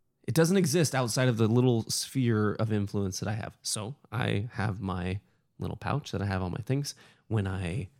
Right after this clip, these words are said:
go places, like, if I have to have, like,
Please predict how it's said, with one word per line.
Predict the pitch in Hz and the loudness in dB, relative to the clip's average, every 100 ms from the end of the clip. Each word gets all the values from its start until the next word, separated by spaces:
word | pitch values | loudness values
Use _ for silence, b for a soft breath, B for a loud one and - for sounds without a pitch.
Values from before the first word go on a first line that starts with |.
| _ _ _ _ - | _ _ _ _ -4
go | 107 | -4
places, | 101 113 107 107 101 | -2 -2 -2 -4 -4
like, | - | -8
if | - - | -10 -10
I | |
have | 113 | -10
to | - | -10
have, | 101 - _ _ | -10 -10 _ _
like, | 95 - | -12 -12